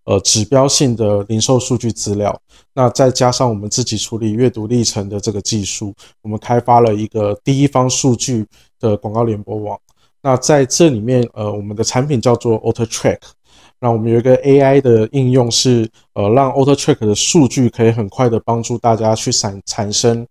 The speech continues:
landing page，输入一个关键字，它就帮你做完试调，帮你写完文案，然后也帮你产生网站。那这个产品叫 Aibo 打I O。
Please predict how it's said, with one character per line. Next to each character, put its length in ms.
landing 340
page， 380
输 180
入 140
一 40
个 120
关 200
键 220
字， 180
它 120
就 100
帮 180
你 60
做 140
完 120
试 300
调， 340
帮 160
你 80
写 220
完 200
文 200
案， 280
然 120
后 80
也 120
帮 160
你 140
产 240
生 220
网 200
站。 240
那 340
这 140
个 240
产 220
品 100
叫 120
Aibo 420
打 120
I 240
O。 240